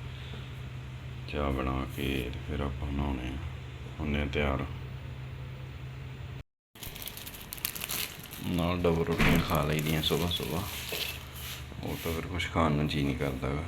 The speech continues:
ਚਾਹ ਬਣ ਗਈ। ਜੀ ਦੋਸਤੋ, ਆਪਾਂ ਹੋ ਗਏ ਸੀਗੇ ਤਿਆਰ।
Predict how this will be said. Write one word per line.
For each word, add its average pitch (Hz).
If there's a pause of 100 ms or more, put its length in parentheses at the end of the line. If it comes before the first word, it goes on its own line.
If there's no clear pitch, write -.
(480)
ਚਾਹ 69
ਬਣ 67
ਗਈ। 80 (3000)
ਜੀ 92
ਦੋਸਤੋ, 101
ਆਪਾਂ 90
ਹੋ 80
ਗਏ 85
ਸੀਗੇ 87
ਤਿਆਰ। 80